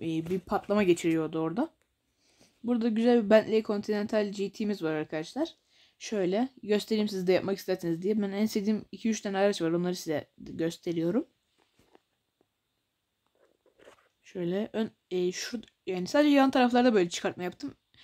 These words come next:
E, arka önde hiçbir şey yok. Sadece şurada bir plaka var. Bentley logosunu yapmak, e, denedim ama çok zordu. O yüzden hepsini geri sildim. Bir tanesini yaptım. Ama bir tanesi yan tarafta olduğu için, e, çok kötü duruyordu. Öbür yanda da olması gerektiği için. O yüzden hepsini sildim.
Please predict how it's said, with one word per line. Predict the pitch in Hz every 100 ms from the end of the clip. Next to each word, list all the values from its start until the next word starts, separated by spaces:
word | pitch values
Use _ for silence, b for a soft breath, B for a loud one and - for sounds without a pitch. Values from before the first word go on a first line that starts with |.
| b b b -
E, | 180 175
arka | 196 202 233
önde | 226 226
hiçbir | 233 -
şey | - 214
yok. | 254 -
Sadece | - 208 202
şurada | 196 196
bir | 190
plaka | 233 208 170
var. | 175 302 - B B B _
Bentley | 214 226 233 240
logosunu | 220 226 226 233
yapmak, | 220 226 226 - -
e, | 185 175
denedim | 202 220 220
ama | 262 220
çok | - 240 -
zordu. | 175 170 254 -
O | 208
yüzden | 220 226
hepsini | 233 226 - 214
geri | 208 208
sildim. | - 214 190 208 - _ _ -
Bir | 226
tanesini | 226 226 254
yaptım. | 254 247 262 370 _ _ _ b b b _
Ama | 233 262
bir | 262
tanesi | 240 247 269
yan | 240 254
tarafta | 247 185 - 190
olduğu | 202
için, | 220 - 269 - _ _ _ _ _ _ _ _ _
e, | 185 180 170
çok | 170 233
kötü | - 196
duruyordu. | 185 160 190
Öbür | 190 196
yanda | 185 190
da | 196
olması | 175 175 175
gerektiği | 170 165 160 185
için. | 180
O | 247
yüzden | 202 208 226
hepsini | 226 220 170
sildim. | 165 156 185